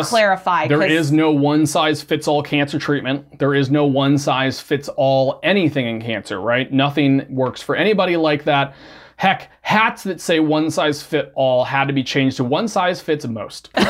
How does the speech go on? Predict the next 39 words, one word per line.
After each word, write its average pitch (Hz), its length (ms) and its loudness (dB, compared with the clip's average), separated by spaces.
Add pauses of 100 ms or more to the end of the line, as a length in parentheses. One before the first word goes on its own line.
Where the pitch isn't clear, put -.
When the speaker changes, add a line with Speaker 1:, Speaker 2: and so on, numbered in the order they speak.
(1040)
Speaker 1:
'Cause 196 160 0
some 196 160 0
people 214 220 0
have 170 160 2
really 135 180 0
tiny 208 300 0
heads 190 360 2
and 156 140 -6
some 165 160 -2
people 156 180 0
have 135 200 0
really 131 220 2
gigantic 123 540 0
heads, 110 260 -2
right? 127 220 0 (300)
If - 160 -2
hats 214 580 -2
don't 139 380 0
work, 117 280 -2
which 139 140 -2
is 131 100 -4
as 131 100 -6
simple 151 240 0
as 123 80 -2
a 120 60 0
head 165 220 -2
covering, 123 300 -4 (240)
how 180 240 0
does 175 180 -2
something 156 240 0
as 135 80 0
complex 139 520 -2
as 117 100 -8
medical 151 380 0
treatment 120 340 -4
work - 180 -4
for 131 120 -4
everybody, 117 260 -6
right? 131 240 0